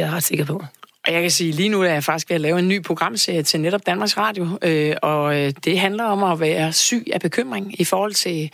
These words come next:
Speaker 2: både, hvad man kan fejle, og hverdagens, øh, store udfordringer. Øh, så, så ja, man kan godt blive syg af, af at gå og, <gasps> "Hvad er nu det her for noget?" og negative tanker, og man, man går og vender det. "Ej, har jeg nu arvet et eller andet dårligt gen fra mine forældre?" Eller,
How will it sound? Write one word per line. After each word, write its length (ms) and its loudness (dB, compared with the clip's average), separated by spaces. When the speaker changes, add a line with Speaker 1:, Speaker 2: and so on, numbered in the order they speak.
Speaker 2:
både, 160 4
hvad 120 0
man 140 -2
kan 100 -4
fejle, 840 2
og 180 0
hverdagens, 720 2
øh, 60 0
store 420 0
udfordringer. 680 -2
Øh, 320 0
så, 400 0
så 180 2
ja, 420 -2
man 120 0
kan 100 -4
godt 200 -6
blive 100 0
syg 340 0
af, 320 -2
af 220 0
at 80 -6
gå 180 0
og, 280 -2
<gasps> 680 0
"Hvad 100 0
er 20 2
nu 100 0
det 120 0
her 80 2
for 120 -4
noget?" 200 2
og 100 2
negative 420 0
tanker, 460 -2
og 320 0
man, 240 2
man 140 0
går 200 2
og 100 -2
vender 200 0
det. 100 -2
"Ej, 200 0
har 120 0
jeg 80 0
nu 120 2
arvet 360 2
et 40 4
eller 160 0
andet 240 0
dårligt 300 0
gen 240 -4
fra 120 -4
mine 140 2
forældre?" 440 -2
Eller, 320 -2